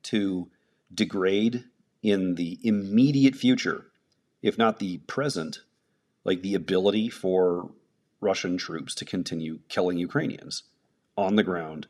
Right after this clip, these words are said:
in Ukraine today? No. It means that Vladimir Putin's war aims will be more expensive to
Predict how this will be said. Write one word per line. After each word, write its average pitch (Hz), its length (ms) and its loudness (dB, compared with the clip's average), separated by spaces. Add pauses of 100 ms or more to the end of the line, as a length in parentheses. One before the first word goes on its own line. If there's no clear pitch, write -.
in 98 140 0
Ukraine 82 560 -6 (100)
today? - 480 -6 (2750)
No. 78 320 -6 (2750)
It 110 100 4
means 101 300 2
that - 180 -8
Vladimir 92 360 4
Putin's 87 340 -8
war 101 320 4
aims 90 440 -2
will 92 140 -2
be 85 120 -4
more 90 340 2
expensive 85 840 -4 (760)
to 78 640 -2